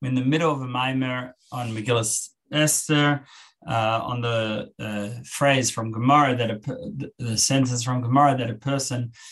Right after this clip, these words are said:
uh, should, uh, become intoxicated on Purim, uh, un-, until he doesn't know the difference between, uh, uh, "Cursed is Mar-, um, is, cursed is Haman" and "Blessed is Mordechai."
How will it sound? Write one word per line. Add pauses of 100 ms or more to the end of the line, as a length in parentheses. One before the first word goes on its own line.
(180)
uh,
should,
uh, (160)
become
intoxicated (1300)
on
Purim, (640)
uh,
un-,
until
he
doesn't
know
the
difference
between,
uh, (100)
uh, (180)
"Cursed
is
Mar-,
um,
is,
cursed
is
Haman"
and
"Blessed
is
Mordechai."